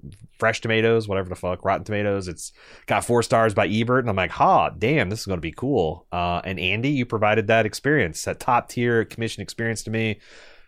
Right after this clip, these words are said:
So thank you very much. Appreciate your support and appreciate, uh, that's what's cool about Andy is he came up to us, uh, hoping that he was gonna kick off, like, the Lord of the Rings trilogy before.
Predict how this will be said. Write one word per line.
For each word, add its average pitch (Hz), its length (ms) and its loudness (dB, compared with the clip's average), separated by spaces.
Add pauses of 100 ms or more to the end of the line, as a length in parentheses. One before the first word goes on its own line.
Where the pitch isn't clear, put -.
(300)
So 131 180 2
thank 226 220 2
you 277 40 0
very 320 180 6
much. - 420 4
Appreciate 160 440 2
your 143 60 0
support 185 420 2
and 110 120 -2
appreciate, 117 600 0
uh, 104 340 6
that's 196 300 2
what's 175 220 2
cool 254 240 2
about 170 240 6
Andy 131 360 4
is 95 120 2
he 120 140 0
came 135 240 2
up 131 160 4
to 110 220 4
us, 101 420 4
uh, 95 420 6
hoping 135 380 2
that 107 100 2
he 113 160 0
was 113 140 0
gonna 104 180 2
kick - 240 -4
off, 104 480 2 (540)
like, 110 340 4
the 104 480 2
Lord 127 240 6
of 175 80 4
the 170 60 6
Rings 165 240 4
trilogy 147 380 4
before. 110 760 4